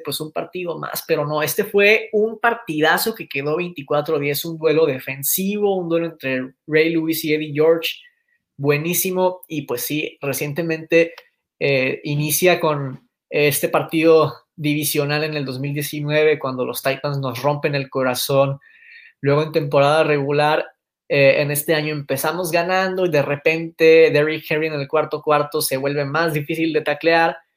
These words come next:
eh, nos atropella la defensiva entera, perdemos otra vez y ya después la tercera fue la vencida, los derrotamos en playoffs y es una rivalidad que, como acaba de decir aquí Eduardo, va creciendo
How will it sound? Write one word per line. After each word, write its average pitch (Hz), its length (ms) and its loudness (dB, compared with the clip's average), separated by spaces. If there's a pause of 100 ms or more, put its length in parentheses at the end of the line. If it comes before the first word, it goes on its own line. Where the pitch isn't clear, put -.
(260)
eh, 127 240 4
nos 131 240 -2
atropella 156 600 4
la 170 100 6
defensiva 151 580 0
entera, 165 600 0 (100)
perdemos 160 580 0
otra 175 280 0
vez 151 420 0 (260)
y 151 160 -6
ya 156 160 4
después 175 520 2
la 143 180 0
tercera 156 380 0
fue 160 180 0
la 160 100 2
vencida, 160 560 0
los 139 220 0
derrotamos 135 720 -2
en 147 140 -10
playoffs 160 600 2 (960)
y 151 100 -4
es 151 120 0
una 180 160 2
rivalidad 156 720 2
que, 165 360 4
como 147 220 2
acaba 151 340 2
de 156 140 2
decir 160 540 -4 (440)
aquí 143 340 -4
Eduardo, 147 560 0
va 143 200 2
creciendo 139 720 -2